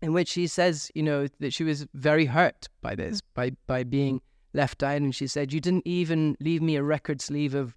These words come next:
of Laura." And Laura is one of the songs that he'd written and, and he dedicated to her. So that case was settled, uh, eventually, but it was a public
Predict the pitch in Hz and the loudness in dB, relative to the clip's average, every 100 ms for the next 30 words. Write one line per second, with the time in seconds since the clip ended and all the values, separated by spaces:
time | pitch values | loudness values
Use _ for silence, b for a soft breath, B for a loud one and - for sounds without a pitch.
0 | - 147 151 139 147 156 131 117 127 135 | -2 2 2 0 2 4 2 -2 -6 -4
1 | 139 143 147 135 127 131 135 123 123 135 | 0 2 2 0 -2 -2 -2 -2 -4 -2
2 | 135 - 120 127 113 139 - 147 143 123 | -2 -4 -6 -6 -2 -2 2 2 2 0
3 | 120 - 135 135 123 147 156 117 113 - | -4 -4 -2 0 2 0 0 -4 -6 -8
4 | 117 117 - _ - - 180 175 175 - | -10 -10 -16 _ -6 4 4 4 0 -8
5 | _ - 196 175 190 208 - 151 139 - | _ -2 -2 0 2 2 0 -4 -4 -8
6 | - _ - - - 175 170 165 165 156 | -18 _ -20 -18 -2 0 2 0 0 -2
7 | - _ 143 131 123 147 165 175 - 165 | -8 _ -6 -4 -4 -2 0 2 0 -2
8 | 156 - 156 - 180 170 175 175 156 156 | -2 -2 -2 0 0 2 2 2 -2 -8
9 | _ - - 202 180 151 - | _ -6 2 4 6 2 -2